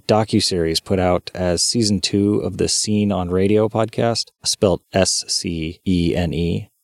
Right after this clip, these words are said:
The host, John Biewen, and, uh, his, uh, guide, I guess, Chenjerai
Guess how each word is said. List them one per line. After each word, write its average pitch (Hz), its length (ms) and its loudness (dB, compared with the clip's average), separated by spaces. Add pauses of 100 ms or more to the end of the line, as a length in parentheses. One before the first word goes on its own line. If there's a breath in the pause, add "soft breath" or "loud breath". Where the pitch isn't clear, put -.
The 87 100 0
host, 107 260 4
John 101 320 2
Biewen, 101 600 2
and, 87 420 -2
uh, 78 300 0 (100)
his, 90 380 -2
uh, 82 320 -2 (220)
guide, 110 400 2
I 208 140 2
guess, 202 380 -2 (180)
Chenjerai 123 800 2